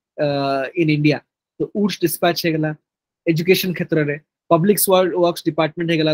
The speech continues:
ତମର, ଯୋଉ ବିଲ୍ଡିଂ, ବିଲ୍ଡିଂ, ରୋଡ୍ସ ଆଣ୍ଡ ବିଲ୍ଡିଂ କାମ ହେଇଗଲା। ରାଇଟ୍? Uh, then doctrine of lapse ହେଇଗଲା। ୱିଡୋ ରିମ୍ୟାରେଜ ଆକ୍ଟ ହେଇଗଲା ଏଇଟିନ୍ ଫିଫ୍ଟି ସିକ୍ସ ରେ। ତମର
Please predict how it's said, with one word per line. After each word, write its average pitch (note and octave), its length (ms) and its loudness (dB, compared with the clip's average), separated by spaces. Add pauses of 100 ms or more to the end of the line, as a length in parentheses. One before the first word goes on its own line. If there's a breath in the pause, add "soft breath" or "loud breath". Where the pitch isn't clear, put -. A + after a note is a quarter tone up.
ତମର, D3+ 160 -4 (380)
ଯୋଉ D#3 160 0
ବିଲ୍ଡିଂ, D#3+ 300 2
ବିଲ୍ଡିଂ, E3 240 2
ରୋଡ୍ସ E3 240 0
ଆଣ୍ଡ D#3+ 140 -6
ବିଲ୍ଡିଂ D3+ 220 -4 (100)
କାମ D3 120 -8 (100)
ହେଇଗଲା। C#3 280 -8 (680)
ରାଇଟ୍? F3 180 -4 (500)
Uh, C#3 280 -2 (140)
then E3 140 4 (140)
doctrine F#3 280 2
of F#3 120 -2
lapse E3 240 0
ହେଇଗଲା। D3+ 260 0 (1400)
ୱିଡୋ G#3+ 280 -4
ରିମ୍ୟାରେଜ A#3 360 0
ଆକ୍ଟ F#3+ 160 -6
ହେଇଗଲା G3 220 -2
ଏଇଟିନ୍ F#3 260 -6
ଫିଫ୍ଟି G3 280 -6
ସିକ୍ସ - 240 -6
ରେ। C#3+ 80 -2 (480)
ତମର E3 160 2